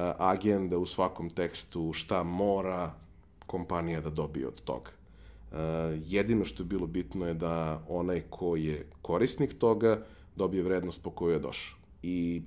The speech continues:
zato je taj projekat uspešan. Kad te pitaju zašto je uspešan, zato što su nas pustili da radimo ono što mi mislimo, a mi smo se na to ložili više nego bilo ko drugi.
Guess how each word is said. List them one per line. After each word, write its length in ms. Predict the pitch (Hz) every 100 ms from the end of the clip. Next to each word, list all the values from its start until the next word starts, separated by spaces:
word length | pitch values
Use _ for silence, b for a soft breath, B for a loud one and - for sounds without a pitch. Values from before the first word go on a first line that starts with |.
| 82 - -
zato 340 | 95 82 -
je 100 | 78
taj 100 | 76
projekat 380 | 71 67 - -
uspešan. 400 | - - - - -
Kad 140 | -
te 80 | - -
pitaju 320 | 80 82 73
zašto 340 | 78 78 -
je 40 | 101
uspešan, 460 | 107 - 110 120 107 B B B B
zato 200 | - 92
što 140 | - 95
su 120 | -
nas 100 | 85
pustili 440 | - 107 - 107
da 120 | 87
radimo 340 | 92 90 87 82
ono 100 | 82
što 160 | - 87
mi 120 | 87
mislimo, 420 | 87 101 101 92
a 40 |
mi 100 | 92
smo 140 | 85 82
se 120 | 87
na 80 | 90
to 160 | 87
ložili 360 | 85 80 80 80
više 300 | 76 76 -
nego 160 | 69 67
bilo 200 | 60 53
ko 140 | -
drugi. 260 | 52 -